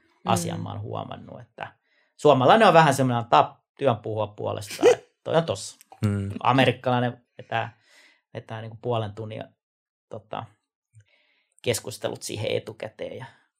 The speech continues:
Speaker 3: Tavan tosta kääntökysymyksen, että missä sit me ollaan niinku erityisen hyviä? Osaatko
Speaker 1: Nöyri-,
Speaker 3: sanoa mitään?
Speaker 1: nöyriä, nöyri-,
Speaker 2: Nö-
Speaker 1: nöyriä, nöyriä suunnittelijoita, jotka pitää aikataulut ja tekee,
Speaker 3: Joo.
Speaker 1: tekee asiat niinku, niinku ne pitää tehdä.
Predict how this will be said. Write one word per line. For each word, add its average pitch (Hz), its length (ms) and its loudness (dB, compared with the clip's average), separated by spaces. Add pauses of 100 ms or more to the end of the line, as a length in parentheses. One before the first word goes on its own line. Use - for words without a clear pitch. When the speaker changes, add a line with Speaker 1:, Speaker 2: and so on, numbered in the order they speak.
(160)
Speaker 3:
Tavan 98 180 4
tosta 104 240 0
kääntökysymyksen, 90 680 0
että 82 120 -6
missä 113 180 -2
sit - 120 -6
me 104 100 0
ollaan 101 240 2
niinku 95 220 -6
erityisen 120 580 -2
hyviä? 69 440 -8 (960)
Osaatko 92 320 0
Speaker 1:
Nöyri-, 139 140 4
Speaker 3:
sanoa 175 160 0
mitään? - 200 -4
Speaker 1:
nöyriä, 196 360 2
nöyri-, 131 400 -6
Speaker 2:
Nö- 190 240 -2
Speaker 1:
nöyriä, 165 300 0 (200)
nöyriä 143 360 -2
suunnittelijoita, 151 560 0
jotka 135 120 -2
pitää 127 380 -2
aikataulut 113 640 -6
ja 113 60 -10
tekee, 107 440 -2
Speaker 3:
Joo. 117 140 2
Speaker 1:
tekee 113 280 -4
asiat 107 440 -10
niinku, 107 240 -16
niinku 104 240 -14
ne 104 140 -14
pitää 101 380 -14
tehdä. - 180 -20